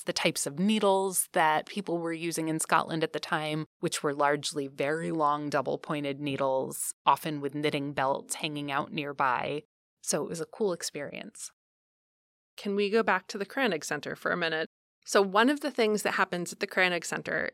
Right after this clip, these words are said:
Speaker 2: is that they do these sort of, this, like, experimental archaeology sort of thing where they try to reproduce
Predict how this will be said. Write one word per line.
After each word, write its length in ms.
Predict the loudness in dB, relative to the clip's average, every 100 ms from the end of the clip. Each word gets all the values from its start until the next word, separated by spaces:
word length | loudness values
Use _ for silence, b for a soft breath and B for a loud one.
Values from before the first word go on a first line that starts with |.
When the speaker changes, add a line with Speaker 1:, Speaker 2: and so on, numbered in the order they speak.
| -2
Speaker 2:
is 140 | -2
that 160 | -2 0
they 120 | 0
do 240 | 2 0
these 240 | 2 0 2
sort 220 | 2 4
of, 260 | 2 -2
this, 160 | -4 0
like, 160 | 0 -2
experimental 680 | -4 0 4 4 2 2 0
archaeology 720 | 0 0 2 4 2 0 -4
sort 220 | 0 0 0
of 80 |
thing 340 | 0 -2 -2 -8
where 100 | -4
they 120 | -4
try 200 | 0 0
to 100 | 0
reproduce 1000 | -4 -6 -2 0 2 0 -2 -4 -2 -4